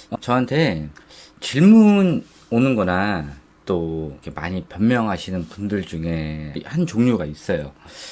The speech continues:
그 중에 대표적인 게 뭐냐면은, "어머님이나 아버님이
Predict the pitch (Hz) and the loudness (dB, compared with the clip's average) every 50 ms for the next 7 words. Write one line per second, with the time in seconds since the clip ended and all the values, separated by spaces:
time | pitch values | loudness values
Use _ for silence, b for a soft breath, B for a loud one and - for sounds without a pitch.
0 | B B B B B B B B - - - 131 - 160 160 156 156 - - - | B B B B B B B B -14 -12 -10 -4 0 0 2 2 0 -2 -2 0
1 | 190 196 185 180 165 127 131 123 117 107 117 110 90 90 87 87 85 82 90 113 | 0 2 2 2 2 0 0 -2 0 0 -2 -2 -2 -4 -4 -4 -4 -4 -4 -6
2 | 143 143 113 80 76 76 - _ - 123 131 151 156 147 127 107 98 95 90 85 | -6 -8 -8 -10 -14 -16 -12 _ 2 4 4 6 6 4 4 2 2 0 0 0
3 | 82 82 87 110 139 180 190 - _ _ - - 104 101 117 113 110 104 95 90 | 0 0 -2 -2 -4 -6 -8 -10 _ _ -2 -2 2 2 4 4 2 2 0 -2
4 | 98 123 147 - 156 - | -4 -4 -6 -6 -8 -8